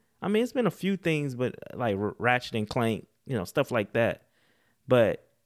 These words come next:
it ain't really been nothing where I've been like, "Oh, man, I'm glad I got this PlayStation five," or, "I'm glad I got this Series X." Like, I played, like, The Medium. You know, they had some, uh, world-breaking things in there, like,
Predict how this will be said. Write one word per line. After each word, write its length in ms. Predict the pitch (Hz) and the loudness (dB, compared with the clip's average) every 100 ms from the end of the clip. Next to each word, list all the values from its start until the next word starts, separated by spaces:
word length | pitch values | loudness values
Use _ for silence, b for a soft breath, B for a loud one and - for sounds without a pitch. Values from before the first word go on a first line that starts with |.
| _ | _
it 140 | - 226 | 0 2
ain't 160 | 180 | 4
really 200 | 196 190 | 4 4
been 240 | 165 147 139 | 2 0 4
nothing 340 | 165 156 135 | 4 4 2
where 200 | 131 135 | 0 2
I've 200 | 131 127 | 2 2
been 160 | 123 117 | 0 0
like, 240 | 107 95 | 0 0
"Oh, 400 | 90 190 226 160 | 4 8 8 6
man, 300 | 135 208 190 | 2 -2 -2
I'm 100 | 151 | -2
glad 260 | 135 190 196 | -4 -4 -4
I 60 | 196 | -4
got 220 | 202 196 | -4 0
this 160 | 196 | -2
PlayStation 520 | - 202 202 208 185 185 | 0 -2 0 -2 -4 -2
five," 440 | 220 190 156 139 | 0 2 2 0
or, 280 | 131 120 107 b b b | 0 0 -2 b b b
"I'm 120 | 135 | 0
glad 240 | 165 202 185 | 4 4 2
I 40 | |
got 180 | 180 180 | -4 -6
this 160 | 170 - | -8 -2
Series 420 | 185 180 165 160 | 2 2 2 2
X." 320 | 190 135 - _ _ _ | 0 0 -6 _ _ _
Like, 240 | 127 139 139 | 2 2 0
I 60 | |
played, 260 | 147 170 156 | 0 2 4
like, 260 | 143 120 - | 4 4 2
The 80 | |
Medium. 600 | 117 143 156 117 104 117 127 - | 4 6 6 4 4 0 -6 -6
You 120 | 117 | -2
know, 140 | 117 110 | 0 0
they 120 | 123 | 0
had 260 | 127 120 | -2 -4
some, 180 | - 113 | -4 -4
uh, 360 | 110 104 95 90 | -2 0 -2 -2
world-breaking 920 | 90 120 123 120 113 117 117 117 110 | 0 6 8 6 4 0 0 -2 -6
things 340 | 123 117 113 110 | -4 -4 -4 -4
in 100 | 110 | -2
there, 300 | 113 110 104 | 0 0 -2
like, 340 | 98 87 - | -2 -4 -6